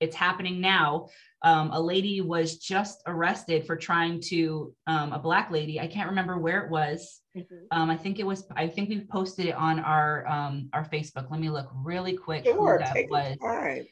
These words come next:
Speaker 1: Um,
Speaker 2: Mm-hmm.
Speaker 1: it was Pamela Mose, um, or Moses, Pamela Moses, who was arrested, um, for trying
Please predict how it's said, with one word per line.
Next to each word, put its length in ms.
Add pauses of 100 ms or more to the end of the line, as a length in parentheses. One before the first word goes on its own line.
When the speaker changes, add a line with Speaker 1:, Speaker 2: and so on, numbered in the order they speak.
(200)
Speaker 1:
Um, 440 (120)
Speaker 2:
Mm-hmm. 300 (260)
Speaker 1:
it 100
was 200
Pamela 460
Mose, 520 (640)
um, 320
or 80
Moses, 760
Pamela 260
Moses, 680
who 460
was 640
arrested, 880 (400)
um, 560 (140)
for 600 (120)
trying 500